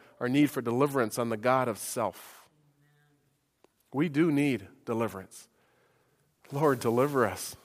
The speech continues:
from ourselves. Deliver us from ourselves. My take home for today is simple. Okay, first Sunday of the new year.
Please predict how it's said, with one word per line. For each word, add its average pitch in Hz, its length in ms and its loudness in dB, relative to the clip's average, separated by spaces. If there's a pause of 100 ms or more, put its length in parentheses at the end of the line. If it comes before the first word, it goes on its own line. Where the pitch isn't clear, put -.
(160)
from 127 240 -2
ourselves. 113 840 -4 (2750)
Deliver 123 360 -2
us 120 40 -4 (160)
from 117 100 -8
ourselves. 101 640 -10 (880)
My 131 60 2
take 175 260 2
home 165 240 2 (120)
for 156 100 -6
today 147 320 4 (100)
is 135 120 -6
simple. 110 340 -4 (720)
Okay, 165 160 8
first 196 320 6
Sunday 202 240 10
of 185 60 10
the 175 80 8
new 175 160 10
year. 135 320 4